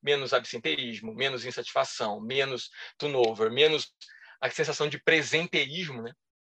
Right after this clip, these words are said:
Pelo contrário, você vai ter um profissional ali, né, preocupado não, é, "Ah, se eu errar, eu vou ser demitido." Não. Erre. Erre rápido, erre diferente, corrija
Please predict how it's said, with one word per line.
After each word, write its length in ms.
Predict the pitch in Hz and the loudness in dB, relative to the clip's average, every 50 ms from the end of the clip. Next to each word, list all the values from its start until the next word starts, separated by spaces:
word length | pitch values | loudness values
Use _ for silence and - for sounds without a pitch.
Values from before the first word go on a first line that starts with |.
| _ _ _ - | _ _ _ -12
Pelo 240 | - 143 160 160 156 | -8 -6 -6 -6 -4
contrário, 420 | - 147 131 123 127 127 139 139 | -4 -4 -2 4 6 6 6 6
você 140 | - 160 160 - | 4 -6 -8 -2
vai 120 | 139 143 147 | -2 -2 0
ter 80 | - | 0
um 80 | 160 170 | -2 -4
profissional 460 | - 160 143 - - 127 127 127 120 | -2 -6 -6 -4 -4 -2 0 2 2
ali, 280 | 113 113 120 123 127 - _ _ _ _ _ _ - | 0 0 -2 -10 -12 -16 _ _ _ _ _ _ -6
né, 100 | 113 113 | -6 -6
preocupado 640 | - - - 139 - - 131 - 139 151 151 151 | -4 0 -2 -2 -2 -2 0 2 4 4 4 2
não, 420 | 147 143 151 175 202 190 165 131 107 _ _ _ _ _ _ _ _ _ _ _ _ - - | 0 2 2 2 4 2 0 -2 -6 _ _ _ _ _ _ _ _ _ _ _ _ -8 -2
é, 160 | 131 127 - | -2 0 2
"Ah, 220 | - 135 143 143 135 | 6 6 6 6 4
se 220 | - - - 147 | 2 -4 -4 -4
eu 100 | 156 156 | 0 0
errar, 280 | 147 123 110 113 117 135 | 0 0 2 2 2 2
eu 60 | 147 139 | 2 2
vou 80 | 135 | -2
ser 100 | - 156 | -6 -6
demitido." 420 | 135 131 127 120 - - 131 135 143 | -6 -6 -6 -6 -6 -8 -10 -8 -8
Não. 300 | 135 143 180 196 139 _ _ _ _ _ - | -6 -6 -6 -6 -8 _ _ _ _ _ 8
Erre. 400 | 147 151 190 202 165 123 101 - _ _ _ _ _ _ _ | 8 10 10 8 4 -2 -6 -12 _ _ _ _ _ _ _
Erre 260 | - 139 156 170 190 180 | 4 6 6 6 6 4
rápido, 580 | 139 - 120 127 170 - - - 147 180 - - | 0 4 6 6 4 4 0 -4 -4 -4 -2 4
erre 300 | - 143 170 190 196 175 | 8 8 8 8 6 0
diferente, 600 | 131 143 151 - 139 117 107 107 113 127 - - - | -2 -4 -4 -2 0 0 0 -2 -6 -6 -8 -4 2
corrija 720 | - 190 208 185 135 123 127 151 196 208 175 - 240 - | 6 8 8 8 6 4 -2 -4 -2 2 6 6 6 6